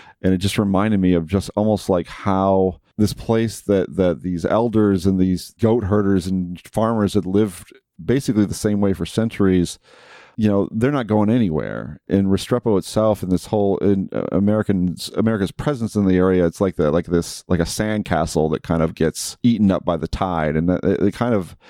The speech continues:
feels that way when you watch the movie. But then you also get a sense of, of how profound and disturbing and affecting this experience is for the actual men who are out there fighting it, who are, who are taking fire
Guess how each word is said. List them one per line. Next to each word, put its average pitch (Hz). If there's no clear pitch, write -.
feels 151
that 95
way 85
when 107
you 104
watch 98
the 104
movie. 160
But 113
then 120
you 123
also 117
get 117
a 107
sense 113
of, 98
of 92
how 98
profound 95
and 98
disturbing 101
and 90
affecting 110
this 90
experience 98
is 90
for 98
the 92
actual 92
men 95
who 90
are 87
out 85
there 85
fighting 98
it, 73
who 85
are, 87
who 87
are 92
taking 101
fire 92